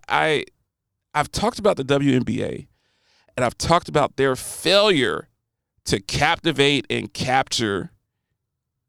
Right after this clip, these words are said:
ten, eleven, twelve-year-olds that are athletes. Every, every twelve-year-old that, that likes sports should have a poster of Diana Taurasi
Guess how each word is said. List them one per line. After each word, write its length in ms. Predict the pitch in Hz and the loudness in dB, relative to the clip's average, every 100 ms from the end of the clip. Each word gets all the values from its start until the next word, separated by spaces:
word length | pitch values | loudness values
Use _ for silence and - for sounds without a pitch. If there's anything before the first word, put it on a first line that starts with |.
| _ _ | _ _
ten, 260 | - 156 156 | 2 4 4
eleven, 360 | 127 147 147 | 4 2 0
twelve-year-olds 840 | - 147 139 143 139 139 - - - _ _ _ _ _ _ _ _ _ _ _ _ _ 131 | 2 4 6 6 6 4 2 -12 -16 _ _ _ _ _ _ _ _ _ _ _ _ _ -2
that 240 | 131 - | 0 2
are 140 | 127 117 - | 0 0 0
athletes. 640 | 139 151 139 131 123 - - _ | 0 0 0 -2 -2 -6 -16 _
Every, 420 | 160 226 247 208 - | -2 0 0 0 0
every 260 | 180 233 226 | -2 -2 -4
twelve-year-old 920 | - 156 208 180 135 120 120 107 - | 0 4 4 2 2 2 2 -2 -4
that, 240 | 113 104 | -6 -6
that 140 | 104 - | -6 -6
likes 280 | 127 160 - | -6 -6 -6
sports 520 | - - 208 196 - | -6 0 2 2 -2
should 160 | 117 | -4
have 200 | 143 160 | -4 -4
a 140 | 160 147 | -4 -4
poster 640 | - - - - 131 127 | -2 -2 -2 -2 -4 0
of 200 | 82 127 | -2 -2
Diana 300 | - - - | -4 -4 -6
Taurasi 640 | - 143 165 170 127 90 | -8 -6 -6 -6 -10 -14